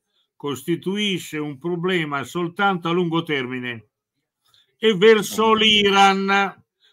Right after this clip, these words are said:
Speaker 1: la cui probabile evoluzione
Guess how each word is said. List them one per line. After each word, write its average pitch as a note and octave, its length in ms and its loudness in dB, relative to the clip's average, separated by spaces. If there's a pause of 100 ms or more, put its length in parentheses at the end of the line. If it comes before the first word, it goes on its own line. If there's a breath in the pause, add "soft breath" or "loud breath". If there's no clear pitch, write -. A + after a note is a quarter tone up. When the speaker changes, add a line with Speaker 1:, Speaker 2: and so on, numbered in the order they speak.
Speaker 1:
la C#3+ 220 -4
cui G3+ 300 -4
probabile E3+ 680 0
evoluzione F3 1160 -4